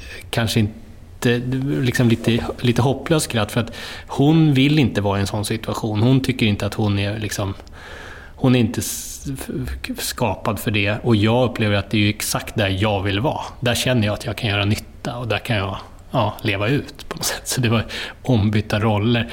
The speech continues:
Jag fick gå till ett jobb och, och se över hur ska vi kunna sälja saker till, till konsumenter eller till kunder som kanske inte vill köpa saker längre.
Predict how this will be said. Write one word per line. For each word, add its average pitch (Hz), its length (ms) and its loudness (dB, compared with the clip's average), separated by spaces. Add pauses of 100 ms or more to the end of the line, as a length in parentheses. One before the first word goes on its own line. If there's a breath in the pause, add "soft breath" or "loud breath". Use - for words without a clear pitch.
(220 loud breath)
Jag 120 240 2
fick 135 200 0
gå 107 160 2
till 104 200 -2
ett - 160 -4
jobb 104 340 -2
och, 107 200 -4
och 104 100 0
se - 180 0
över 101 320 0
hur 101 300 0
ska - 180 -2
vi 101 80 -2
kunna 98 180 -2
sälja 98 400 -2
saker - 580 -2 (1000 loud breath)
till, 107 360 0
till 101 220 2
konsumenter 110 680 2
eller 98 120 0
till - 140 -4
kunder 101 360 2
som 104 140 2
kanske 104 240 0
inte 95 180 -2
vill 98 120 2
köpa 101 300 0
saker - 280 0
längre. 101 280 -6